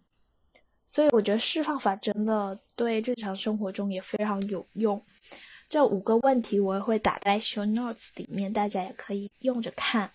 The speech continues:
然后，呃，如果一次不行，你就重复两次，两次不行，重复三次，直到你把你的不好的感觉给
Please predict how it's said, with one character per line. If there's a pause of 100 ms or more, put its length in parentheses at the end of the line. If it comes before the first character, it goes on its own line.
(500)
然
后， (1120)
呃，
如
果
一
次
不
行，
你
就
重
复
两
次， (300)
两
次
不
行，
重
复
三 (100)
次， (280)
直
到
你
把
你
的 (200)
不
好
的
感
觉
给